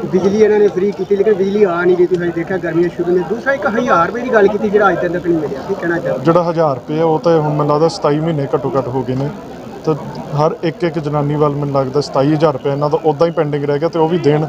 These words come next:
Speaker 2: ਜਦ, ਜਿੱਦਣ ਦੇਣਗੇ, ਭਾਵੇਂ ਇਹਨਾਂ ਨੇ ਅਖੀਰਲੇ ਮਹੀਨੇ ਮੈਨੂੰ ਲੱਗਦਾ ਸਰਕਾਰ ਦੇ ਸ਼ੁਰੂ ਕਰ ਦੇਣਗੇ, ਇੱਕ ਇੱਕ ਹਜ਼ਾਰ ਦੇ ਕੇ ਤੇ ਛੱਡ ਦੇਣਗੇ। ਪਰ ਮੈਂ ਇਹਨਾਂ ਨੂੰ ਦੱਸਣਾ ਚਾਹੂੰਗਾ ਕਿ ਹੁਣ ਜੇ ਵਾਅਦਾ ਕੀਤਾ ਹੈ,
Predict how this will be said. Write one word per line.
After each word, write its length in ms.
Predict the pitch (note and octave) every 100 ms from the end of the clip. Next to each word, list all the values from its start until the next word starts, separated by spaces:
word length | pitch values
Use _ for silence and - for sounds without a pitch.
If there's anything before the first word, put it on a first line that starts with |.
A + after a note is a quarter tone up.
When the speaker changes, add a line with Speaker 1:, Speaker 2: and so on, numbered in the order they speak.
| - - - - C3+
Speaker 2:
ਜਦ, 100 | D3
ਜਿੱਦਣ 320 | C3 D#3 F3+ F#3+
ਦੇਣਗੇ, 340 | E3 E3 D#3+
ਭਾਵੇਂ 280 | E3 E3+ D#3
ਇਹਨਾਂ 180 | D#3+ E3+
ਨੇ 100 | E3+
ਅਖੀਰਲੇ 340 | E3 E3 F3+
ਮਹੀਨੇ 220 | F#3 E3
ਮੈਨੂੰ 160 | D3+ D3+
ਲੱਗਦਾ 300 | D3 D3 D#3 - - - -
ਸਰਕਾਰ 380 | - D3+ D#3 C#3+
ਦੇ 100 | C#3+
ਸ਼ੁਰੂ 220 | C#3 D#3
ਕਰ 180 | D#3 C#3+
ਦੇਣਗੇ, 300 | C3+ D3+ D#3
ਇੱਕ 140 | D3
ਇੱਕ 100 | D3+
ਹਜ਼ਾਰ 240 | D3+ D#3+ C3+
ਦੇ 120 | C3
ਕੇ 120 | C3
ਤੇ 60 | C3+
ਛੱਡ 220 | C#3 C3
ਦੇਣਗੇ। 320 | C3+ C#3+ D#3+ G3 - - - -
ਪਰ 80 | D3+
ਮੈਂ 140 | D#3
ਇਹਨਾਂ 140 | D#3 D#3+
ਨੂੰ 100 | D#3
ਦੱਸਣਾ 360 | C#3+ - D#3
ਚਾਹੂੰਗਾ 280 | D#3 D3+ D#3+
ਕਿ 140 | F3+
ਹੁਣ 200 | F3 D3
ਜੇ 160 | D3 E3
ਵਾਅਦਾ 300 | C#3 C#3 E3
ਕੀਤਾ 380 | D#3+ D3+ E3+
ਹੈ, 40 | D#3+